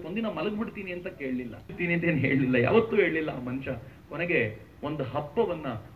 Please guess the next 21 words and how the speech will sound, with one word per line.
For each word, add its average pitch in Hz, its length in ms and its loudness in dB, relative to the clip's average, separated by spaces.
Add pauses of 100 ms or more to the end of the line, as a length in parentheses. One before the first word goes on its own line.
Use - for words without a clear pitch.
(120)
ಸ್ವಂತ 170 280 -4 (120)
ಮನೆಯವರೊಂದಿಗೆ 175 600 -2
ಆಚರಣೆ 143 400 -6
ಮಾಡ್ಕೊಳ್ಳಿಲ್ಲ. 120 460 -4 (480)
ದೀಪಾವಳಿ 180 500 6
ಬಂದ್ರೆ 139 280 2
ಸೈನಿಕರ 220 460 4
ಜೊತೆ - 180 -2 (100)
ಕಾಲ 151 160 2 (100)
ಕಳೆಯುವಂತ 139 360 0
ಅದ್ಭುತವಾದ 135 560 2 (140)
ಪ್ರಧಾನಿ 127 340 0 (360)
ಇನ್ನೆಲ್ಲಿ 151 360 2 (100)
ಸಿಗಲಿಕ್ಕೆ - 360 4 (100)
ಸಾಧ್ಯ? - 260 4 (460)
ಇಡೀ 165 120 8 (120)
ಜಗತ್ತು 175 400 0
ನರೇಂದ್ರ 165 340 0
ಮೋದಿ 143 160 -6 (120)
ವಾಪಸ್ 175 340 -2
ಪ್ರಧಾನಿ 151 320 -6